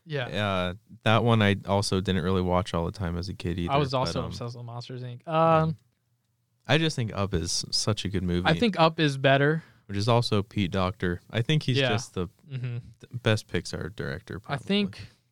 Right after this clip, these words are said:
Speaker 1: I'm gonna go with Up because it made me cry.
Speaker 2: Mm-hmm.
Speaker 1: And Monsters, Inc didn't do that. 'Cause Monsters, Inc does have a, well, that is an emotional scene where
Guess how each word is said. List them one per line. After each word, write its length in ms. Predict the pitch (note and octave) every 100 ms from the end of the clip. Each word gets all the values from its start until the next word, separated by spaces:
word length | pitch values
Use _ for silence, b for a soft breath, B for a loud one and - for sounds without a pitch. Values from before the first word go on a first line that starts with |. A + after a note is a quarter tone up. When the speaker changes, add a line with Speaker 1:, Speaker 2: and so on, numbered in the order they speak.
| _ _ _ _ _ _ _ _ _ _ _ _ -
Speaker 1:
I'm 100 | E3+
gonna 120 | A#3
go 160 | A#3+ A3
with 100 | -
Up 200 | F3 F#3+
because 280 | D#3+ D#3+ C#3+
it 60 |
made 160 | D3 C#3
me 120 | C3
cry. 300 | - A#2 A2 -
Speaker 2:
Mm-hmm. 320 | A2+ A2+ F#2+ F2
Speaker 1:
And 120 | C3+
Monsters, 400 | C3 C3+ - C3+
Inc 160 | C3 B2
didn't 180 | A#2+ A#2
do 100 | B2
that. 220 | A2+ -
'Cause 120 | - D3
Monsters, 360 | F#3+ - F#3
Inc 200 | E3+ E3
does 180 | D3+ D3+
have 140 | D#3
a, 140 | C3 A#2+ - _ _ _
well, 140 | A#2+
that 140 | C3 C#3
is 160 | C3
an 80 | A#2+
emotional 400 | A2 A2+ - -
scene 380 | - C#3 B2+ B2
where 240 | A#2+ E3+